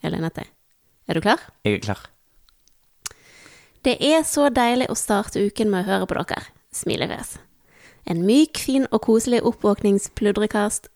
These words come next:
Speaker 1: som også gir energi, motivasjon og inspirasjon.
Speaker 2: Shit, pommes frites.
Speaker 1: Det er som om jeg får en helgestart på arbeidsuken.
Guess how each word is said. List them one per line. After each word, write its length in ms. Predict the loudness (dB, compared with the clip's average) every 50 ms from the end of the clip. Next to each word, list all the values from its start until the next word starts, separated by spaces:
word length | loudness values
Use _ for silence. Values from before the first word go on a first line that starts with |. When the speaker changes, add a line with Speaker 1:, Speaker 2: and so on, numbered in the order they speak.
| _
Speaker 1:
som 220 | -8 -2 -2 -2 0 0
også 260 | 0 0 0 0 0
gir 200 | 2 2 2 2
energi, 500 | 2 2 2 0 0 0 0 0 0 -2 -4 _ -4
motivasjon 500 | -4 -2 0 0 0 2 2 2 2 0 -2 _ _ _ 4
og 200 | 6 6 6 4 2 0
inspirasjon. 600 | -2 -2 0 0 0 2 4 4 4 4 2 -2 -6 _ _ _ _ _ -20 -16
Speaker 2:
Shit, 280 | -10 -6 -6 -6 -6 -4
pommes 220 | -6 -6 -6 -6
frites. 320 | -8 -10 -12 -12 -12 -12 -8
Speaker 1:
Det 300 | -2 0 2 2 2 0 0
er 260 | 0 2 4 2 2
som 480 | 0 -2 -6 -2 2 2 2 2 2 2
om 180 | 2 2 2
jeg 200 | 2 0 -2 -2
får 280 | -2 -2 0 2 2 2
en 100 | 0 -2
helgestart 840 | -2 -2 -2 0 0 0 0 -2 -4 -6 -4 -4 -4 -4 -4 -8 -12
på 80 | -12 -4
arbeidsuken. 720 | -2 -2 -2 0 -2 -2 -2 -4 -8 -6 -6 -6 -8 -8